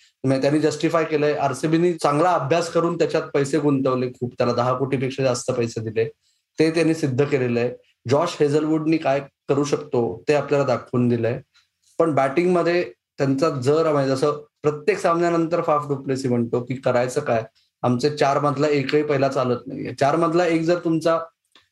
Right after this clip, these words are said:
पहिला हाफ तरी खेळून काढत नाही तर मग अवघड होतं. ते आरसीबीच्या बाबतीत यावेळेस वारंवार होतंय.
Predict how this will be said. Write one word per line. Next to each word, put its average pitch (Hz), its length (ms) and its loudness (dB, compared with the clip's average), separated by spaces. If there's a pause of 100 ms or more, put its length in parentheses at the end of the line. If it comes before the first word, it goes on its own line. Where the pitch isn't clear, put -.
(140)
पहिला 147 220 2
हाफ 165 420 0
तरी 170 180 0
खेळून 147 360 0
काढत 127 300 -2
नाही 117 280 -2 (140)
तर 143 100 2
मग 143 200 0
अवघड 135 300 2
होतं. 123 300 -4 (160)
ते 160 80 2
आरसीबीच्या 151 560 0
बाबतीत 147 240 -4
यावेळेस 147 280 2
वारंवार 139 440 2
होतंय. 117 260 -6